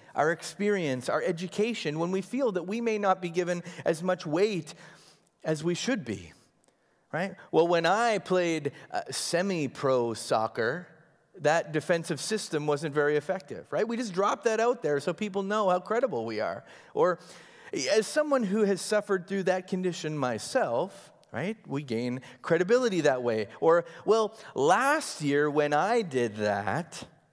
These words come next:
right? Even silly things like, "Well, <laughs> I drink coffee every day, and that is not a good cup of coffee"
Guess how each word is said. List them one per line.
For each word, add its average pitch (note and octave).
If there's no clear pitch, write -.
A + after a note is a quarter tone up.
right? G3
Even A3
silly B3+
things B2+
like, D3
"Well, G#3+
<laughs> -
I A#3+
drink G#3
coffee F#3+
every D#3+
day, C#3
and C#3
that E3+
is C3
not D#3
a C#3
good C3+
cup C#3
of B2
coffee" D3